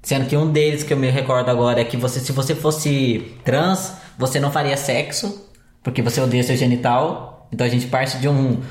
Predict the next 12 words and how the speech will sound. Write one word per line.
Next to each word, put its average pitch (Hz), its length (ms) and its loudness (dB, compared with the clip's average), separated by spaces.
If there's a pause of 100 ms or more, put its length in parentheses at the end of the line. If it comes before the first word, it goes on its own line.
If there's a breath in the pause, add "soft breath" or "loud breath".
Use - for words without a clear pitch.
(120 loud breath)
princípio 139 460 0
bem, 127 680 0
né, 120 260 0
distor-, - 300 0
e 143 120 2
isso 147 180 2
ainda 147 280 2
hoje 135 260 2
eu 135 60 2
acho 131 120 0
que - 60 -12
prevalece 127 840 0